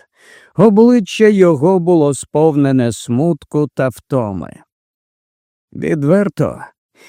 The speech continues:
я думав, усе буде по-іншому», промовив він. «Я гадав, якщо Зієрн мертва,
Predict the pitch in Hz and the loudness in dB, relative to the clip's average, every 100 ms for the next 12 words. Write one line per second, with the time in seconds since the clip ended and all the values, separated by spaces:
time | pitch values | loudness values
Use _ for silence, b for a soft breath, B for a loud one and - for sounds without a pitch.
0 | b b - 107 196 190 190 151 120 127 | b b -8 -2 2 2 0 -2 -4 2
1 | 185 180 175 165 170 - 151 143 - 147 | 4 4 2 0 -4 -6 -6 -6 -4 -2
2 | 151 143 147 151 143 - 151 151 151 127 | -2 0 0 0 -2 -2 0 0 0 -2
3 | - - 71 82 - - _ _ _ 117 | -6 -10 -10 -10 -14 -20 _ _ _ -4
4 | 123 117 104 98 104 98 78 50 - _ | -2 0 -2 -4 -4 -4 -6 -10 -20 _
5 | _ _ b b b - - 190 220 175 | _ _ b b b -12 -2 0 2 2
6 | 190 202 170 214 160 110 123 147 - - | 2 2 0 0 0 0 -2 -2 -4 0
7 | 165 151 131 - _ - 101 135 160 170 | 2 4 0 -4 _ -14 -4 2 4 4
8 | 156 147 151 165 196 175 151 85 90 | 2 2 2 2 0 -2 -4 -6 -10